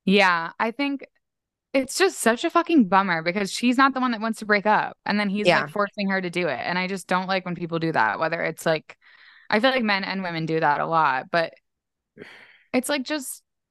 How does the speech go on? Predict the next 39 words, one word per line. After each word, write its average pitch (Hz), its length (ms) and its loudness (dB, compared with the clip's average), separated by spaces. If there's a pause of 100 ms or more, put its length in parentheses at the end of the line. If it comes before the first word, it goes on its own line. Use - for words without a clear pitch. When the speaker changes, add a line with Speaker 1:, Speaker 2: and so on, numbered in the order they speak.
Speaker 1:
just 262 340 0
own 254 220 4
it. 196 280 2
If 185 60 -2
that's 202 220 0
what 208 80 -12
you're 208 140 2
gonna 196 200 2
do, 190 260 0
he 175 100 -2
needs 175 240 -4
to - 80 -8
just 170 260 -2
do 180 200 6
it. 156 420 0
And 185 160 2
it 180 120 -4
sucks 185 320 -2
that 180 220 -2
now 170 180 -4
she's 175 300 -8
in 180 80 -2
the 160 80 -2
position 165 360 -2
that 156 100 -4
she 160 100 -8
has 170 360 2
to, 170 280 2
but, 170 220 -2
like, 165 360 -6 (400)
she - 180 2
does 190 240 4
deserve 180 340 0
better 180 340 0
and 165 240 -10
she 170 100 -8
shouldn't, 165 480 -2 (440)
like, 196 180 2
he's, 202 340 2